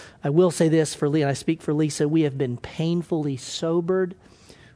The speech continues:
We have not been overwhelmed. And I mean that. And it's in large part to, to faith and your prayers and care, you know, for,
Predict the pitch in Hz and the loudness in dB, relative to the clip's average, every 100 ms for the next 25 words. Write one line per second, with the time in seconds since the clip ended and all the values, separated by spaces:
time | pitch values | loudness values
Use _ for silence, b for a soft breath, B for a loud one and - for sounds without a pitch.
0 | b 156 139 131 139 147 151 156 147 143 | b -2 -2 -2 -2 -2 -2 -4 -2 -2
1 | 147 139 127 - _ _ 143 139 123 113 | -2 -4 -6 -10 _ _ -8 -6 -6 -8
2 | 113 - _ b b b b - 139 123 | -14 -20 _ b b b b -12 -8 -8
3 | 170 139 135 135 143 160 147 113 104 110 | -8 -8 -4 -2 -2 0 -2 -4 -8 -10
4 | 135 123 123 - - - _ _ - - | -8 -8 -8 -12 -16 -20 _ _ -20 -8
5 | 143 135 139 139 - 151 156 - 151 143 | -4 0 0 0 -4 -2 -2 -2 -4 -4
6 | - 151 - - 151 165 190 143 135 139 | -6 -6 -6 -4 0 2 0 -2 -4 -2
7 | 160 - 160 156 185 165 151 - 165 170 | -2 -2 -2 0 0 -4 -8 -4 -2 -2
8 | 208 - 160 151 175 196 - 143 | -4 -8 -6 -4 -2 -4 -6 -6